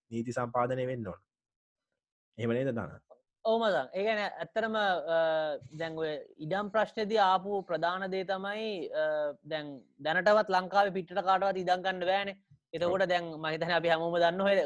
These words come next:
Speaker 2: ගාල්ලේ එහෙම එහෙ සමහර විදේශිකයෝ ඉඩම් අරන්
Speaker 1: ඔව්.
Speaker 2: තිබුණත් ඔය අරන් තියෙන්නේ ලංකාවේ කාගේ හරි නමකට අරගෙන,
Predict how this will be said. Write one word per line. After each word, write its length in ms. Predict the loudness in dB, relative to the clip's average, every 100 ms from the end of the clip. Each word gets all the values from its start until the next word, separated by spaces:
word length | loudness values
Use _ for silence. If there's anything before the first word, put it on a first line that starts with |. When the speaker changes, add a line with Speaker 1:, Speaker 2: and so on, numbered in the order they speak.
| 2
Speaker 2:
ගාල්ලේ 540 | 4 6 6 4 0
එහෙම 160 | 0 -2
එහෙ 120 | -4
සමහර 340 | -2 -2 0 0
විදේශිකයෝ 540 | 0 -2 -4 -4 -2 0
ඉඩම් 220 | 0 2
අරන් 160 | 2
Speaker 1:
ඔව්. 100 | 2 0
Speaker 2:
තිබුණත් 440 | -4 -2 -2 -4 _ _
ඔය 80 | 4
අරන් 300 | 6 6 4
තියෙන්නේ 260 | 2 2 4
ලංකාවේ 500 | 2 4 6 6 6
කාගේ 320 | 6 6 4
හරි 120 | 0
නමකට 420 | 0 -4 -2 0 2
අරගෙන, 380 | 2 2 -2